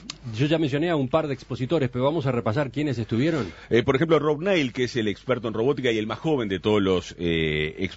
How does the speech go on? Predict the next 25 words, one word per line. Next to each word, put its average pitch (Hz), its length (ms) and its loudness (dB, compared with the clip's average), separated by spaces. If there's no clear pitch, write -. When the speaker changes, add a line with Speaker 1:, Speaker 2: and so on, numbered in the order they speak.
Speaker 2:
expositores, 156 640 2
es 98 240 -4
el 95 180 0
presidente 104 680 0
de 98 180 2
la 82 520 2
compañía 135 520 2
y 175 40 2
que, 170 140 -2
por 135 280 -10
ejemplo, 156 340 0
fue 131 200 0
quien, 110 380 0
eh, 87 320 0
a 85 120 -4
todos 113 220 0
nos 107 120 -6
fascinó 95 340 -4
con, 90 280 -4
con 92 160 -4
esa 101 180 -4
idea 107 240 0
de 101 160 -2
que, 110 320 -4
eh, 62 60 -12